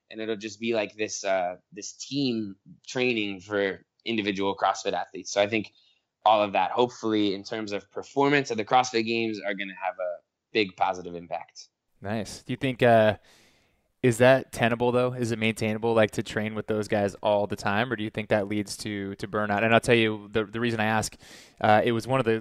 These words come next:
Speaker 2: one of the Road to the Games episodes, and I'm, um, actually I'm positive that it was about Brooke Wells, Cole Sager, and Katrin Davids' daughter doing their little fight camp thing that they do pre-games.
Speaker 1: Uh-huh.
Speaker 2: And when, when Ben Bergeron was asked, "Would it be beneficial to have these guys at CrossFit New England on a, on a permanent basis?"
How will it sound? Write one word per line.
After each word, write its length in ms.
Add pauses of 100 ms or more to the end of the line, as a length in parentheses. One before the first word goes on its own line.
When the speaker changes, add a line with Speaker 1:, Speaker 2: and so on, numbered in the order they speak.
Speaker 2:
one 120
of 60
the 60
Road 240
to 80
the 160
Games 600
episodes, 440
and 100
I'm, 160 (100)
um, 400
actually 260
I'm 60
positive 440
that 80
it 40
was 120
about 300 (380)
Brooke 200
Wells, 200
Cole 180
Sager, 400
and 120
Katrin 340
Davids' 320
daughter 260
doing 220
their 100
little 160
fight 240
camp 260
thing 180
that 100
they 80
do 160
pre-games. 540
Speaker 1:
Uh-huh. 240 (460)
Speaker 2:
And 160
when, 160
when 200
Ben 200
Bergeron 380
was 140
asked, 320
"Would 100
it 40
be 80
beneficial 480
to 100
have 180
these 180
guys 280
at 80
CrossFit 400
New 100
England 300
on 100
a, 200
on 140
a 40
permanent 420
basis?" 480